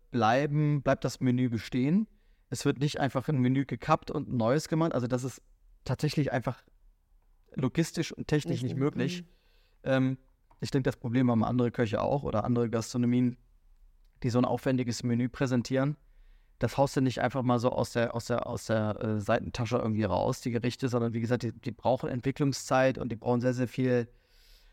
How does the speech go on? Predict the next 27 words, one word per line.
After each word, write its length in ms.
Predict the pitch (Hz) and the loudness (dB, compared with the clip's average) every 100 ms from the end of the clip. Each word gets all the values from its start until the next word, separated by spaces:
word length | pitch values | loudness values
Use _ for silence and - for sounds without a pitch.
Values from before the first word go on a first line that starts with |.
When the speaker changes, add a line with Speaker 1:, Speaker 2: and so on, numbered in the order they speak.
| _ - - - | _ -20 -20 -18
Speaker 1:
Zuneigung, 800 | - 185 196 156 143 143 170 185 - _ - | -6 0 4 6 4 2 2 0 -4 _ -6
die 80 | |
kleinen 360 | 147 147 135 143 | -2 2 2 2
Speaker 2:
Ja. 20 | |
Speaker 1:
Schätzchens, 720 | - 143 - 165 185 208 - _ _ _ - _ - - | 2 -2 -2 0 0 -2 -6 _ _ _ -20 _ -8 -2
ähm, 480 | 151 151 151 151 | 0 2 2 2
Speaker 2:
<laughs> 0 | |
Speaker 1:
dass 220 | 135 147 - | 2 -2 0
die, 280 | 151 147 | 0 2
äh, 120 | - 131 | 0 0
dass 180 | 139 | -2
die 120 | - 147 | -2 -2
auch 140 | - | -2
entstehen 600 | - 135 - 160 170 175 | -4 -6 0 2 4 4
und 80 | 143 | 2
dass 160 | 139 | 0
sie 100 | - | -2
auch 120 | - 123 | -4 -2
so 420 | - 147 156 131 | -2 0 0 0
werden, 380 | 135 147 139 127 | 2 2 0 -4
wie 80 | |
man's 260 | 135 139 135 | 0 0 0
auch 140 | - | -6
nachher 320 | 123 127 139 127 | 0 0 2 0
sich 140 | 120 | -2
vorgestellt 580 | - 139 135 - 120 113 | 0 0 0 -2 -2 0
hat. 260 | 139 - | -2 -4